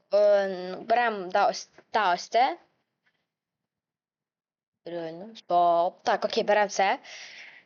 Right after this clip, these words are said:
Е, берем оцю дорогущу штуку. Далі. Що берем? Е, надіюсь, можна тепер збирати спили, да. Окей, берем зомотаніків. Ви імба. Коли я дивився ролик, гібрид,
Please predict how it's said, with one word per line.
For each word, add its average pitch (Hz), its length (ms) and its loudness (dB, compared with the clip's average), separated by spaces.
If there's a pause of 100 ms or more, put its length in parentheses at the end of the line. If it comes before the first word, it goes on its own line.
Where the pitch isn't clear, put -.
(500)
Е, 226 60 0
берем 247 380 0
оцю 254 240 -4
дорогущу 233 580 0
штуку. 220 720 -2 (2750)
Далі. 233 380 4 (520)
Що 285 200 -2
берем? 202 300 0 (680)
Е, 247 720 2 (200)
надіюсь, 277 380 -2
можна 285 200 0
тепер 254 180 -2
збирати 240 320 0
спили, 196 320 -2
да. 170 160 -2 (140)
Окей, 208 160 0
берем 254 260 2
зомотаніків. 254 760 -2
Ви 254 240 2 (140)
імба. 233 500 -2 (320)
Коли 269 120 6
я 285 60 6
дивився 285 360 2
ролик, 311 320 2 (100)
гібрид, 196 340 0